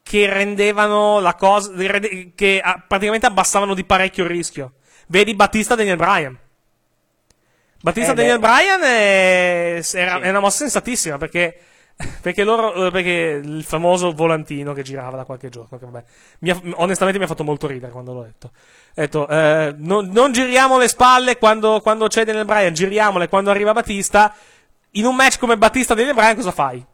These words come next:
Speaker 1: Guardi il match così? Guardi il match
Speaker 3: No.
Speaker 1: di
Speaker 2: Eh.
Speaker 1: sbieco? Cioè, n-, non ha molto senso. Così,
Speaker 3: Esatto.
Speaker 1: così non puoi stare. Così non puoi stare, cosa fai? Lo guardi così?
Speaker 3: Ma
Speaker 1: Non ha molto
Speaker 3: infatti,
Speaker 1: senso.
Speaker 3: ma, ma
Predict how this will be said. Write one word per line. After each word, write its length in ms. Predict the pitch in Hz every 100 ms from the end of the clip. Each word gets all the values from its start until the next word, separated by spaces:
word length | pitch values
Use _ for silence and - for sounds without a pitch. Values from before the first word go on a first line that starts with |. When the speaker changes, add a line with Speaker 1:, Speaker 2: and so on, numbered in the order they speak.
| _
Speaker 1:
Guardi 360 | 160 156 190 196
il 80 | 196
match 180 | 190 -
così? 540 | 196 220 202 202 240 _ _ _ _ _
Guardi 260 | 170 180
il 40 | 185
match 160 | 185 185
Speaker 3:
No. 40 |
Speaker 1:
di 80 | 180
Speaker 2:
Eh. 20 |
Speaker 1:
sbieco? 560 | 156 247 233 190 214 254
Cioè, 200 | 202 180
n-, 380 | 175 175 170 170
non 160 | 170
ha 100 | 208
molto 260 | 262 185 170
senso. 520 | - 160 135 - 131 _ _ _ _ _ _ _ _ _
Così, 280 | 226 220 262
Speaker 3:
Esatto. 280 | 151 208 269
Speaker 1:
così 240 | 262 339
non 160 | 339 285
puoi 180 | 294
stare. 540 | 262 262 214 175 151 - _ _
Così 400 | - 294 233 277
non 160 | 220 202
puoi 200 | 262 311
stare, 340 | - 240 269
cosa 180 | 214 185
fai? 200 | 202 185
Lo 60 | 147
guardi 240 | 170 170
così? 460 | 165 180 190 185 208
Speaker 3:
Ma 120 | 190
Speaker 1:
Non 240 | 170 170 175
ha 120 | 220
molto 220 | 202 196
Speaker 3:
infatti, 280 | 170 170 208
Speaker 1:
senso. 240 | 170 151
Speaker 3:
ma, 240 | 165 180 185
ma 280 | 202 202